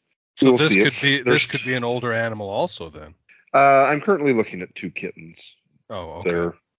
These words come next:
Speaker 2: they're both, they're not old enough to adopt yet. They have to grow up a little bit more and then get spayed, and then, then they'll be ready for adoption.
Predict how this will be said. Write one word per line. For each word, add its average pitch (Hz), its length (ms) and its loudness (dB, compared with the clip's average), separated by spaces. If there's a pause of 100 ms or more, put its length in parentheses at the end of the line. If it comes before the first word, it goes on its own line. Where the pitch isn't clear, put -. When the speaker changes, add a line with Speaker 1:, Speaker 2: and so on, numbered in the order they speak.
(200)
Speaker 2:
they're 104 180 6
both, 98 420 0 (1080)
they're 127 160 6
not 113 280 4
old 104 180 0
enough 92 260 -4
to - 100 -12
adopt 90 460 -4
yet. 87 240 -6 (260)
They 92 100 -2
have 85 280 -8
to 87 240 -14 (400)
grow 117 260 6
up 110 140 0
a - 20 -4
little 104 140 2
bit 104 120 0
more 92 420 0
and 90 180 -6
then 90 160 -8
get 85 200 -6
spayed, 87 440 0
and 87 160 -12
then, 87 240 -10 (180)
then 95 140 -8
they'll 90 100 -8
be 92 140 -8
ready 95 200 -6
for 95 320 -6 (360)
adoption. 98 480 0